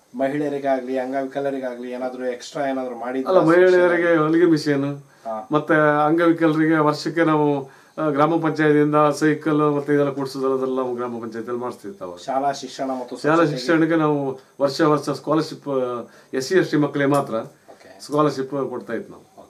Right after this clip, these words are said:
Speaker 1: ಮೂಲಭೂತ ಸೌಕರ್ಯಗಳು ಒದಗಿಸಲಿ ತಾವು ಯಶಸ್ವಿ ಆಗಿದ್ದೀರಿ ಅನ್ನಕ್ಕಂಥ
Speaker 2: ಆ, ಯಶಸ್ವಿ
Speaker 1: ತೃಪ್ತಿ,
Speaker 2: ಆಗಿದೆ.
Speaker 1: ತೃಪ್ತಿ ಇದೆಯಾ ತಾವು?
Speaker 2: ತೃಪ್ತಿ, ತೃಪ್ತಿ,
Speaker 1: ಸಂಪೂರ್ಣ
Speaker 2: ತೃಪ್ತಿ,
Speaker 1: ತೃಪ್ತಿ ಇದೆ.
Speaker 2: ತೃಪ್ತಿ.
Speaker 1: ಯಾಕಂದ್ರೆ ಐದು ಬಾರಿ ಶೆಟ್ರೆ
Speaker 2: ಹೌದು.
Speaker 1: ಸತತವಾಗಿ
Speaker 2: ಹ್ಮ್.
Speaker 1: ಐದು ಬಾರಿ ತಾವು ಆಯ್ಕೆ ಆಗಿರ್ತಕ್ಕಂಥದ್ದು.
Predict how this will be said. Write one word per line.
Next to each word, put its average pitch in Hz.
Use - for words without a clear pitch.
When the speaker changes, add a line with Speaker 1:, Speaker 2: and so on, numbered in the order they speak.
Speaker 1:
ಮೂಲಭೂತ 175
ಸೌಕರ್ಯಗಳು 156
ಒದಗಿಸಲಿ 147
ತಾವು 139
ಯಶಸ್ವಿ 147
ಆಗಿದ್ದೀರಿ 139
ಅನ್ನಕ್ಕಂಥ 131
Speaker 2:
ಆ, 165
ಯಶಸ್ವಿ 160
Speaker 1:
ತೃಪ್ತಿ, 156
Speaker 2:
ಆಗಿದೆ. 117
Speaker 1:
ತೃಪ್ತಿ 202
ಇದೆಯಾ 202
ತಾವು? 190
Speaker 2:
ತೃಪ್ತಿ, 156
ತೃಪ್ತಿ, 135
Speaker 1:
ಸಂಪೂರ್ಣ -
Speaker 2:
ತೃಪ್ತಿ, 208
Speaker 1:
ತೃಪ್ತಿ 143
ಇದೆ. 147
Speaker 2:
ತೃಪ್ತಿ. 143
Speaker 1:
ಯಾಕಂದ್ರೆ 170
ಐದು 196
ಬಾರಿ 160
ಶೆಟ್ರೆ 120
Speaker 2:
ಹೌದು. 117
Speaker 1:
ಸತತವಾಗಿ 131
Speaker 2:
ಹ್ಮ್. 147
Speaker 1:
ಐದು 147
ಬಾರಿ 151
ತಾವು 139
ಆಯ್ಕೆ 127
ಆಗಿರ್ತಕ್ಕಂಥದ್ದು. 107